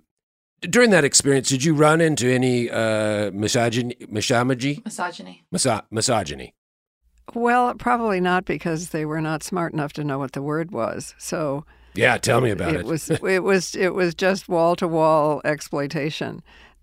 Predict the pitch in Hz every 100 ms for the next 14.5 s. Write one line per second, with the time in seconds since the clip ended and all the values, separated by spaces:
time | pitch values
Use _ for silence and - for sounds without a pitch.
0 | _ - 190 185 180 190 180 - 254 294
1 | 202 135 - 165 160 156 151 - - 151
2 | 143 156 151 135 135 131 131 - 131 131
3 | 135 127 120 - - - - 156 165 156
4 | 147 135 165 185 147 143 143 143 156 165
5 | 120 113 - 151 - 127 131 - 254 247
6 | - - 160 147 127 131 - 139 160 143
7 | 131 117 123 117 120 127 127 135 127 117
8 | 110 147 156 - 143 117 123 - _ -
9 | _ - 185 202 127 139 180 165 160 131
10 | 131 - - 135 120 117 139 156 175 160
11 | 147 113 - 117 120 - 131 127 127 117
12 | 120 117 113 - 143 139 113 113 113 110
13 | 117 120 113 131 117 123 113 113 - 117
14 | 123 117 117 107 107